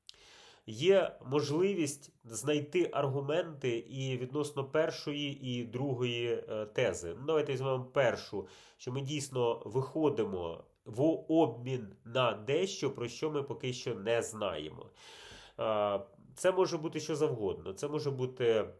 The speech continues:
Запорізька атомна електростанція, яку нам можуть повернути. Це може бути і умова Путіна на зупинку бойових дій. Все може бути. Ми цього не знаємо, але будемо спостерігати.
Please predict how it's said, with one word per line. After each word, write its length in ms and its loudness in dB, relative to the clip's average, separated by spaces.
Запорізька 540 -2
атомна 280 -2
електростанція, 880 -2
яку 180 -6
нам 180 -4
можуть 400 -4
повернути. 720 0
Це 160 2
може 300 2
бути 500 0
і 380 0
умова 540 0
Путіна 460 -2
на 580 2
зупинку 540 -6
бойових 440 2
дій. 240 -8
Все 320 6
може 300 -2
бути. 360 -14
Ми 220 4
цього 340 0
не 280 2
знаємо, 640 -6
але 200 4
будемо 320 0
спостерігати. 760 -8